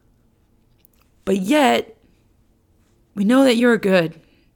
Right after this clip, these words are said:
We know that you're good, and we know we don't have the rest of the story. What's so crazy is for these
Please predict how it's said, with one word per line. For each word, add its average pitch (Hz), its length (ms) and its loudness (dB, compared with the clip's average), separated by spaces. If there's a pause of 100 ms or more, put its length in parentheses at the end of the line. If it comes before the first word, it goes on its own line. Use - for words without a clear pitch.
(1400)
We 185 100 0
know 202 120 2
that 190 100 -2
you're 196 100 -4
good, 180 220 -2
and 175 60 -2
we 185 100 -2
know 196 240 2
we 214 120 0
don't 196 140 -4
have 190 140 -6
the 185 60 -6
rest 185 240 -4
of 170 60 -10
the 156 60 -8
story. 233 600 -2 (260)
What's 190 160 -4
so 165 160 -2
crazy 240 580 0
is 190 160 -6
for 196 120 -4
these 180 300 -6